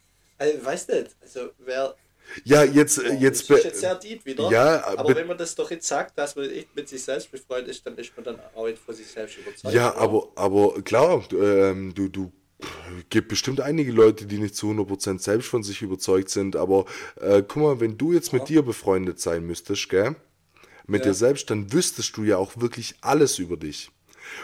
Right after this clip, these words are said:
Speaker 2: Und, äh, man geht ja auch mal hin und gibt vor Freunden oder so manchmal Zeug nur preis, das man auch preisgeben will. Aber wenn du mit dir selber befreundet bist, dann kennst du ja alles von dir.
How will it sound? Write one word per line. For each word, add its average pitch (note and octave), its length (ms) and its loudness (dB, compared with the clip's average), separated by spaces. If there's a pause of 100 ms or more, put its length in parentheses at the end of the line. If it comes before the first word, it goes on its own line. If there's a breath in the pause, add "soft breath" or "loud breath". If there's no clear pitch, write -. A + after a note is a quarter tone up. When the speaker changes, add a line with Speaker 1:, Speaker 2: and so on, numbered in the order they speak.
(100)
Speaker 2:
Und, G2+ 280 0
äh, G#2 100 4
man G#2+ 200 0
geht G#2+ 200 0
ja A2+ 100 6
auch G#2 140 4
mal G2+ 160 -2
hin C#3 260 -2
und G#2+ 440 -4
gibt G#2+ 180 -6
vor G2 220 -2
Freunden B2+ 520 0
oder A#2 160 -2
so A2+ 140 0
manchmal A2 440 -4
Zeug A2 280 2 (520)
nur A2+ 320 -4
preis, A#2 440 0
das A2 200 -8
man G#2 120 -8
auch G2+ 160 -8
preisgeben G#2 640 -6
will. A#2+ 300 -2 (400 loud breath)
Aber F#2 200 0
wenn G2+ 120 0
du G#2 40 -2
mit G#2 200 -4
dir G2 80 0
selber G#2+ 340 0
befreundet A#2 540 0
bist, - 220 -2
dann G2+ 100 -2
kennst A2 320 -4
du A2 40 0
ja G2+ 240 0
alles A#2+ 300 0
von F2 180 -10
dir. D#2 320 -10